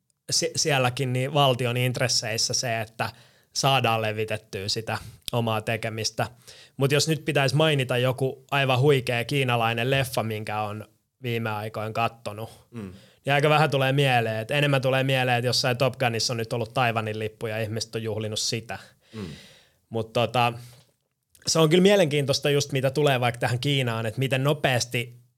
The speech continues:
Speaker 1: se suhtautuminen siihenkin muuttuu. Et tossa vielä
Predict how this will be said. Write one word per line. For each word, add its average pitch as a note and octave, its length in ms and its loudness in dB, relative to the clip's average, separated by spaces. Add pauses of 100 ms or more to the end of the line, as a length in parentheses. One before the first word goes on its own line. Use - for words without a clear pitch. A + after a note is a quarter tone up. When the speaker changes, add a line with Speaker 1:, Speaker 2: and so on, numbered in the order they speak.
(720)
Speaker 1:
se D3+ 380 0
suhtautuminen C3 720 4
siihenkin C3 380 2
muuttuu. C3 580 2
Et - 280 -4
tossa C#3+ 300 4
vielä C#3 340 2